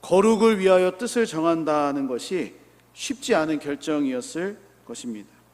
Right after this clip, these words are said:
왜냐하면 나라가 망하고 전쟁 포로라는 이 신분으로 잡혀온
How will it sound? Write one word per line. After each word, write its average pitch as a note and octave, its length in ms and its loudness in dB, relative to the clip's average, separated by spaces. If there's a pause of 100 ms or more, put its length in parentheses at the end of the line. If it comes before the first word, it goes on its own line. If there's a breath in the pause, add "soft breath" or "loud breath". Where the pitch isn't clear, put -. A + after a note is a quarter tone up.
(600 soft breath)
왜냐하면 G#3 400 4
나라가 G3+ 400 8
망하고 F#3+ 420 4
전쟁 F#3 440 -2
포로라는 G3 680 4 (400 loud breath)
이 D3+ 60 -8
신분으로 G3 560 0
잡혀온 D3+ 680 -4